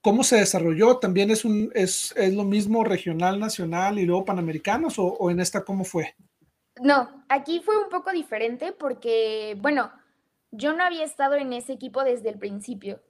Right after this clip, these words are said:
Speaker 2: O sea, como que comenzó y fue solo un double de dos personas. Y entonces ese double empezó en el nacional, después se fueron a competir al mundial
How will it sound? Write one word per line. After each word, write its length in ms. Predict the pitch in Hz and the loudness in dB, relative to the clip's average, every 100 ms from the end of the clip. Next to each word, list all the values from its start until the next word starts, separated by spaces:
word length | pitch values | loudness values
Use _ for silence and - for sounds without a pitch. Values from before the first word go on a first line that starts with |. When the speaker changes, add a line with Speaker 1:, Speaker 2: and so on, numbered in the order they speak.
| _ | _
Speaker 2:
O 80 | 220 | -4
sea, 440 | 233 226 220 214 | 0 0 0 -2
como 240 | 233 240 233 | -2 -4 -2
que 320 | 240 214 - _ _ _ _ _ | -4 -4 -8 _ _ _ _ _
comenzó 1040 | - 254 247 240 247 240 - 277 311 381 - _ | 2 2 2 -6 -10 -10 -2 0 2 0 -4 _
y 140 | - 214 | -14 -6
fue 260 | 330 359 | -4 -4
solo 320 | - 359 359 320 | -4 -2 0 -2
un 140 | 285 | 0
double 320 | 254 214 202 - _ | 0 0 -6 -14 _
de 120 | 233 | -6
dos 160 | 240 254 | -6 -6
personas. 460 | 277 269 220 196 _ _ _ _ _ _ _ _ _ - | -8 -8 -12 -16 _ _ _ _ _ _ _ _ _ -10
Y 80 | |
entonces 540 | 262 277 294 320 302 _ | -6 -4 -4 -6 -8 _
ese 1040 | 262 285 294 302 302 302 311 311 320 320 320 | -2 -2 -2 -6 -6 -4 -6 -6 -6 -8 -8
double 540 | 233 277 277 285 370 - _ - | 0 2 2 -2 -6 -12 _ -8
empezó 520 | 247 240 233 226 240 | -8 -4 -6 -4 -4
en 180 | 240 240 | -4 -8
el 140 | 240 | -10
nacional, 540 | 240 233 240 262 339 427 453 - _ | -10 -10 -8 -2 0 0 -2 -8 _
después 380 | 226 233 - 247 | -4 -4 -4 -8
se 80 | 247 | -6
fueron 240 | 247 240 | -8 -6
a 100 | 233 | -8
competir 400 | 226 214 208 226 | -8 -10 -10 -6
al 120 | 220 233 | -4 -2
mundial 480 | 262 311 285 277 | 0 6 6 6